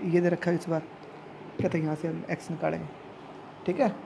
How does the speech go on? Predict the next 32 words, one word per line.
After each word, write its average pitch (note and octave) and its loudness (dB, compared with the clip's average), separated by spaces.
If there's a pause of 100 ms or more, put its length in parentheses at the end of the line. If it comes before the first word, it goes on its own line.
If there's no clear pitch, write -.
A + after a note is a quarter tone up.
(640)
<clears throat> F#3+ 6
तो D#3+ 2
निकाल F3 6
देंगे C4 4
X G#3+ -2
में, A3 4
क्या A3+ 2
दिक्कत G#3 4
है? G3+ 6
देखो F#3+ 2 (1400)
X - -2 (880)
cot F3+ 6
ninety, E3+ 4
ninety F3 2
यहाँ E3+ 0
होता D#3 -2
है, D#3 -4 (440)
है G#3 4
ना, G#3+ 2 (360)
नाइंटी F3+ 2
में F#3 0
जोड़ D#3+ 4
रहे D#3 0
हैं, D3 -6 (340)
Change F#3 4
होगा? G3+ 4 (600)
बिल्कुल E3 0
चेंज D#3+ 0
होगा, F3+ 2
खंबे F3+ 2
से F#3 4
करेंगे। F3+ 2